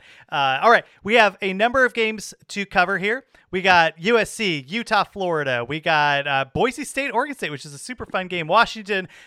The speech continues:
Colgate, Toothpaste playing Stanford emas, and we'll cover it right after this.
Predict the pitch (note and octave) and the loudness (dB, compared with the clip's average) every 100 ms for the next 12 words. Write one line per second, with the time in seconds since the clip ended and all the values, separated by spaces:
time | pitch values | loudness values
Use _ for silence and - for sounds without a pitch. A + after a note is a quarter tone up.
0 | _ B3 D#4+ C4 G#3+ G#3+ _ _ - D#4 | _ 4 4 4 2 0 _ _ -4 -2
1 | F4 A#3+ G#3+ - A3+ F#3 - G3+ F3+ F#3 | 0 0 0 -2 -4 -4 -2 -2 -2 -6
2 | D4 G#3+ F#3 - - F#3 F3+ F#3 G#3 F#3+ | -2 0 0 -4 -10 -8 -4 -4 -2 -2
3 | F#3+ F#3 D3+ E3+ F3 F#3+ D3+ - - | -2 -4 -2 0 -2 -4 -8 -10 -16